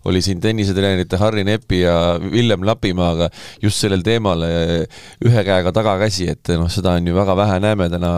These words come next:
tipptennises, palju seda, palju seda on. Et küsimus oli just selles, äh, et, äh, noh,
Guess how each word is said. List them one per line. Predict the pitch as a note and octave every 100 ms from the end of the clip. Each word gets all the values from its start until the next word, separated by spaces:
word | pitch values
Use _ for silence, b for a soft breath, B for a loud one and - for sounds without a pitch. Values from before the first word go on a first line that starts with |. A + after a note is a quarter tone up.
| E2+ F2 - -
tipptennises, | F#2 G#2 F#2+ E2 D#2+
palju | F#2 F2 E2
seda, | D#2+ F2 E2+ E2
palju | G2 F#2
seda | F2+ G2+
on. | A#2+ F#2+ B B -
Et | F#2+ -
küsimus | C#3 C#3 A#2 G2
oli | G2+ F#2+
just | A2 -
selles, | B2 A#2+ F#2+ G#2
äh, | F#2+ F#2 F2+ F#2 F2 - B B -
et, | F#2 - -
äh, | F#2+ F#2 F2 - B2
noh, | A2